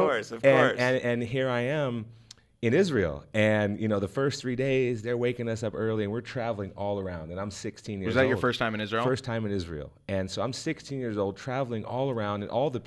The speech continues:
Speaker 2: guys on the team were all college-aged guys.
Speaker 3: Right.
Speaker 2: So I'm with these older guys, traveling around Israel, you know, going out, having a good time. And when I was there, I had a great time. But I remember leading up to it, it was a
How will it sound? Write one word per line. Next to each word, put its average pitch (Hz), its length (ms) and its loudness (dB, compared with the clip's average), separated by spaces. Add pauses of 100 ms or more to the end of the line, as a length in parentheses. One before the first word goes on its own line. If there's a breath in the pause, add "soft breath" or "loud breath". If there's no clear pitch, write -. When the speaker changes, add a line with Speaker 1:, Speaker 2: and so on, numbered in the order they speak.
(140)
Speaker 2:
guys 110 280 0
on 101 80 -2
the 87 80 -6
team 117 260 -6
were 87 100 -4
all 82 100 -4
college-aged 90 1160 -10
guys. 76 420 -12
Speaker 3:
Right. 98 280 -4 (260 soft breath)
Speaker 2:
So 98 360 0
I'm 120 200 2
with 127 180 2
these 110 160 -4
older 107 240 -2
guys, 92 360 -2
traveling 113 460 -2
around 101 160 -2
Israel, 87 480 -2
you 92 100 -2
know, 87 140 -2
going 113 360 0
out, 95 180 -4
having 90 260 -4
a 87 60 -4
good 82 180 -6
time. 87 340 -4
And 82 140 -6 (440 soft breath)
when 120 180 2
I 120 100 4
was 95 200 2
there, 117 380 4
I 92 60 -2
had 92 200 -2
a 82 40 -6
great 76 240 -6
time. 76 320 -8
But 90 100 -2
I 98 60 2
remember 113 320 0
leading 98 320 -2
up 101 160 -2
to 87 120 -6
it, 82 60 -4
it 85 60 -4
was 80 120 -6
a 80 40 -6